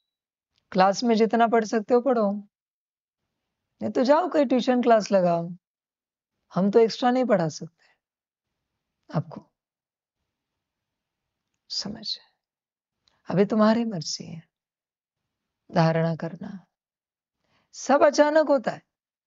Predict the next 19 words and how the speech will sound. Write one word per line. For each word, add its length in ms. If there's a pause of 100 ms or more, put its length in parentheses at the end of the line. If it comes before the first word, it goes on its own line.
(1500)
सब 560
कुछ। 440 (1200)
हर 180
अचानक 560
के 140
लिए 160
तैयार 420
रहो। 300 (1700)
सब 240
अचानक 540
की 160
रचना 480
है। 240 (1160)
कितने 400
दिन 240
कौन 320
सी 180
रचना 440
चलेगी, 500